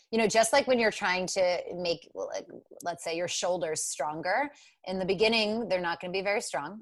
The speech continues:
and you're eventually gonna get there, but training your body to, to listen to these cues, you're gonna have to take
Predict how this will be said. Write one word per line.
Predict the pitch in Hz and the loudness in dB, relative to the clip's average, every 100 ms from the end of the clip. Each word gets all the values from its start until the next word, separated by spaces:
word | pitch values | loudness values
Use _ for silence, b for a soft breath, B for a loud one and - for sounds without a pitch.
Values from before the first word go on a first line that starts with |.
| - | -10
and | 160 | -6
you're | 156 | -4
eventually | 151 156 160 - 165 156 - | -2 -2 -4 -4 -4 -4 -6
gonna | 165 151 | -8 -6
get | 147 147 | -6 -2
there, | 170 208 208 | 0 2 2
but | 170 160 _ _ _ _ - 190 - - | 0 0 _ _ _ _ -14 -12 -10 -10
training | - 226 247 247 220 | -2 2 4 4 4
your | 202 | 4
body | 175 185 185 | 6 6 4
to, | - 180 170 165 - - | 0 -2 -2 -2 -4 -6
to | |
listen | 170 170 - 180 | -6 -4 -6 -8
to | 175 | -6
these | 165 151 | -8 -8
cues, | - 170 170 196 196 - _ - | -8 -6 -4 -4 -6 -12 _ -8
you're | - 170 | -8 -4
gonna | 190 | -4
have | 175 180 | -4 -6
to | - 180 165 151 - _ _ _ _ _ - | -4 -4 -4 -6 -14 _ _ _ _ _ -6
take | 208 | -4